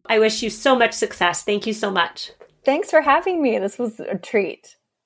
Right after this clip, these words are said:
Speaker 1: Listeners, that's a wrap. Show notes are at mamaminimalist dot com forward slash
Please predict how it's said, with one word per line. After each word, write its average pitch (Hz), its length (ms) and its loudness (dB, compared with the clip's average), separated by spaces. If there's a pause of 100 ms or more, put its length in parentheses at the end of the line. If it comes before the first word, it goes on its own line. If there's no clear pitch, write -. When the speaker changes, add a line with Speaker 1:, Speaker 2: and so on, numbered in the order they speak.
(1400)
Speaker 1:
Listeners, 302 380 -4
that's 277 240 0
a 262 60 -4
wrap. 277 320 4
Show 269 260 -2
notes 277 320 -2
are 254 80 4
at 240 120 0
mamaminimalist 233 920 -4
dot 294 260 6
com 262 300 0
forward 277 280 -2
slash 262 360 -2